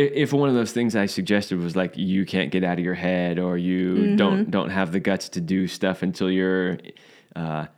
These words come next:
Speaker 1: less inhibited,
Speaker 2: Yes.
Speaker 1: right? Um, then yes, it can show you how to be able to do that. But then ultimately you gotta learn how to get there without the use of the substance. And the thing is, is if you've really had really good, really deeply connected,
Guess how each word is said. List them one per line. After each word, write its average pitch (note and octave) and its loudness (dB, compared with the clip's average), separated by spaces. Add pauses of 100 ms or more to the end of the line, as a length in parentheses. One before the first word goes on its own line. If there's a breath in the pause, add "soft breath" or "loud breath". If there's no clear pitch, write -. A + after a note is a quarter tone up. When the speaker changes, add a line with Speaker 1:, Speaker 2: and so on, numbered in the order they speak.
(240)
Speaker 1:
less A2+ 0
inhibited, G#2+ 0
Speaker 2:
Yes. - -12 (120)
Speaker 1:
right? G2+ 0 (340 loud breath)
Um, F#2+ 0 (200)
then C3 4
yes, G#2 0
it A2+ 0
can A#2+ 2
show B2 2
you A#2 4
how A2 4
to G#2 2
be G2+ 4
able F#2 0
to F2+ 0
do G#2 4
that. F2 0
But G2 0
then G#2 2
ultimately G#2 0
you G2 0
gotta F#2+ 0
learn F#2 -2
how F#2 -2
to F#2 -2
get F2+ -4
there F#2 -2
without E2+ -4
the F2+ -4
use E2+ -4
of D#2 -12
the E2 -8
substance. A2 -4
And A2 0
the G#2 0
thing D3 0
is, C#3 2
is G#2 0 (1700 loud breath)
if E3 4
you've C3 4
really C#3+ 2
had A#2+ -2 (640 soft breath)
really G2 0
good, F#2+ 0
really F#2+ -2
deeply G2 -2
connected, F#2 -2